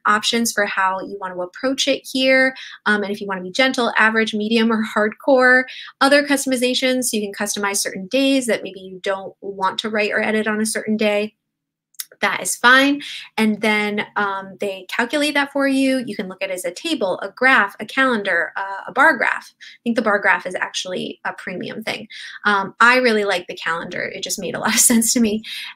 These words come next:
And then, um, how does your plan change, change with your progress? And actually, um, so I'm showing you mine right here. And this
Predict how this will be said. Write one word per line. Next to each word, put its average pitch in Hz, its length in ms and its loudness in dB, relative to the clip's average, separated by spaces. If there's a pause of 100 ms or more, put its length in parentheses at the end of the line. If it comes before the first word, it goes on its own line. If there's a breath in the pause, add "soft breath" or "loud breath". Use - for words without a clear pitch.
And 254 340 6
then, 233 540 6
um, 220 240 6
how 226 220 2
does 220 180 2
your 220 100 2
plan 202 240 -6
change, 196 300 -8 (180)
change 202 280 -6
with 190 80 -8
your 180 80 -8
progress? - 340 -2
And 196 160 -8
actually, 202 640 0 (360 loud breath)
um, 202 220 4
so 226 100 4
I'm 262 120 6
showing 285 340 4
you 277 80 6
mine 214 320 6
right 202 200 0
here. 196 300 -2
And 202 200 -4
this 311 320 2